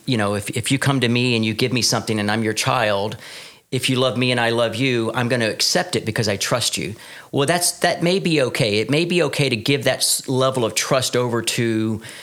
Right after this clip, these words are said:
somebody or some institution. But when it comes to ourselves and our worldview and, um, our eternal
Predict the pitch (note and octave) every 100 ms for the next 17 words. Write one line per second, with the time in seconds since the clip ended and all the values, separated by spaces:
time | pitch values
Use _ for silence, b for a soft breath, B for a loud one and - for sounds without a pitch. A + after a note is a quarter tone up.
0 | B - - C#3+ C3+ A#2+ B2 B2+ B2 A#2
1 | G#2+ G#2 - - - C3+ B2+ - A#2 -
2 | C3 B2+ - G#2 G#2 G#2+ B B B B
3 | C3+ C3 C3 - - C#3 C#3 C#3 E3+ E3+
4 | - C#3+ A2+ G#2 - A2 A#2+ D#3 D#3 -
5 | - - A#2+ A#2 A#2 - A#2+ A2 G#2+ G#2
6 | G#2 - G#2+ A#2 C#3+ C#3 D#3 E3 E3+ E3+
7 | - A#2 A#2 A2+ A#2 A2+ - B2+ A2 G#2
8 | G2+ A#2+ A2 F#2+ - B2 - B2+ C3 C3
9 | B2+ A#2+